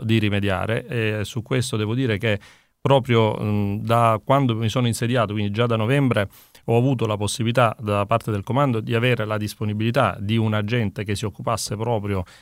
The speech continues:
del settore ecologia e soprattutto del fenomeno, della possibilità di reprimere, eh, questo fenomeno di abbandono dei rifiuti, e sta portando i suoi frutti. Anzi,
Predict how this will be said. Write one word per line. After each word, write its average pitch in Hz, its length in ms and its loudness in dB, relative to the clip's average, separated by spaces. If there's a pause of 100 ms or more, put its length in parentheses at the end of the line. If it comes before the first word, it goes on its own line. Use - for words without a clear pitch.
(120)
del 120 220 2
settore 113 400 0
ecologia 113 380 -2
e - 20 0
soprattutto 117 680 -4
del 110 280 -2
fenomeno, 117 460 -2
della 110 360 2 (160)
possibilità 120 420 0
di 113 100 0
reprimere, 110 600 0
eh, 95 360 -2
questo 101 520 -4
fenomeno 107 320 -2
di 104 80 -4
abbandono 117 260 -2
dei 208 100 -2
rifiuti, 120 400 -2
e 180 140 -4
sta 139 220 -2
portando 117 360 -4
i 104 60 -4
suoi 95 140 -6
frutti. 95 420 -8
Anzi, 107 540 0